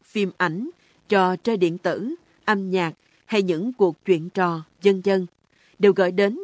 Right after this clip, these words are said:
cho chúng ta những thông điệp là chúng ta nên làm gì, chúng ta nên như thế nào,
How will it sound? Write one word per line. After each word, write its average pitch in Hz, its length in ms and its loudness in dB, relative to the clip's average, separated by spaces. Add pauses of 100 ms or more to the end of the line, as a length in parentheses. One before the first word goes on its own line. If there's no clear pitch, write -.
cho 214 80 2
chúng 220 240 -4
ta 190 260 0
những 175 360 -2
thông 214 260 -4
điệp 175 200 2 (400)
là 180 300 2
chúng 240 240 -8
ta 196 260 0
nên 190 260 0
làm 165 180 -4
gì, 165 280 2 (480)
chúng 226 160 -4
ta 208 160 2
nên 190 400 0
như 196 100 4
thế 254 180 -4
nào, 170 380 -4